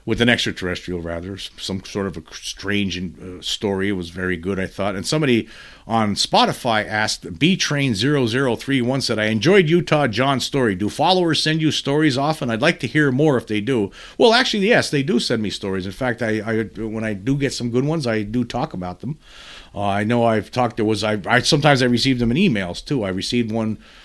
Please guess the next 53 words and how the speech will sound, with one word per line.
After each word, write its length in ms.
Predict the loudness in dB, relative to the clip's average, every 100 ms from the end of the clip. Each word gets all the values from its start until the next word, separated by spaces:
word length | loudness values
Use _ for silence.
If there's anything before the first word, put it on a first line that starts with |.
| -20 -18 -8
uh, 240 | -6 -4
in 80 | -4
an 120 | 0
e-, 220 | 0 -2
some, 360 | -4 -2 -2 -4 -10 -12
uh, 280 | -12 -12 -12 -16 -20 -20 -18 -16 -18 -12
a 40 | -8
story 420 | 0 4 4 4
in 60 |
an 120 | 4 2
e-, 80 |
from 260 | 0 -2 -2
e-, 40 |
in 200 | -2 -4
an 160 | -2 0
email 360 | 2 2 2 0
from 420 | -2 -4 -4 -6
s-, 280 | -8 -8 -10
uh, 320 | -10 -12 -12 -16 -20 -14 -10
a 60 |
follower, 720 | -6 0 4 4 2 0 -2 -6 -12
uh, 300 | -10 -10 -10 -14 -20 -20 -20 -20 -20 -4
earl-, 280 | 2 2 0
I 180 | -2 -2
guess 140 | 0
it 60 | 0
was 140 | 0
earlier 280 | 0 0 0
this 240 | 0 -2 -2
year, 360 | 0 0 -4 -8 -20 -20 -10
uh, 200 | -6 -4
was 160 | -2 0
somebody 340 | 0 2 2
who 80 | 0
was 200 | 0 0
in 120 | 0
the 280 | 0 0 0
Air 160 | 0
Force, 500 | -2 -2 -2 -2 -4
and 240 | -4 -4 -2
when 140 | 0
he 40 | 2
was 200 | 0 0
a 20 |
recruit, 480 | -4 -2 2 2 2
him 160 | 0
and 100 | 2
others 400 | 4 4 2 -2
were 200 | -2 -2
tested 500 | -2 0 0 -2 -8
for 300 | -6 -4 -2
alien 400 | 0 2 2 0
implants, 640 | 0 -2 -4 -8 -8 -12